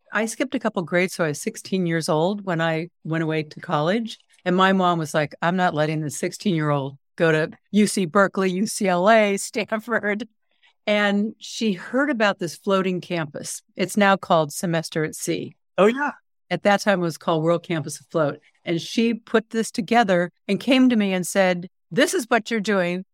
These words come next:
Speaker 1: your freshman year in college." We visited fifteen countries, you know, Spain, Portugal, Morocco, West Africa, Cape Town and Durban, South Africa, East Africa, India,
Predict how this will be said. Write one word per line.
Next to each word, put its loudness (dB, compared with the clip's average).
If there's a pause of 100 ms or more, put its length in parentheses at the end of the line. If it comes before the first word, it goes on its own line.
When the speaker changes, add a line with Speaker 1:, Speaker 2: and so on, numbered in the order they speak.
Speaker 1:
your -4
freshman 0
year 0
in -2
college." -4 (420)
We 0
visited 0
fifteen 0
countries, -8
you -2
know, -4
Spain, 2
Portugal, 0 (220)
Morocco, 4
West -2
Africa, -2
Cape -4
Town 0
and -2
Durban, 0
South 0
Africa, -4 (280)
East 2
Africa, 2 (220)
India, 2